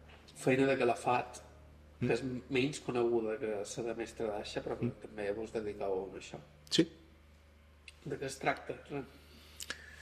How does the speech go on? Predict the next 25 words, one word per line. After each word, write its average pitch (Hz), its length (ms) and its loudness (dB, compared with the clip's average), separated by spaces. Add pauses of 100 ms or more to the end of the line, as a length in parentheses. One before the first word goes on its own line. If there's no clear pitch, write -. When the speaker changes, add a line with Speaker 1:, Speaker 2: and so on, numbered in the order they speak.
(720)
Speaker 2:
Jo 135 240 8
sóc - 180 4
una 139 140 8
persona 120 480 6 (360)
d'allò 107 240 8
més 107 140 6
afortunada, 104 680 4 (1120)
perquè 117 320 8
vaig 110 240 8
tenir 110 240 6
dos 104 200 8
mestres 101 600 6 (420)
fabulosos, 95 1040 4
dos - 200 -4
mestres 104 340 4
extraordinaris. 92 960 2 (600)
I 98 80 0
si - 140 4
mon 104 180 4
pare 120 280 12
era 107 120 8
un 107 220 6
bon 107 200 6
mestre 104 300 4
d'aixa, 101 360 4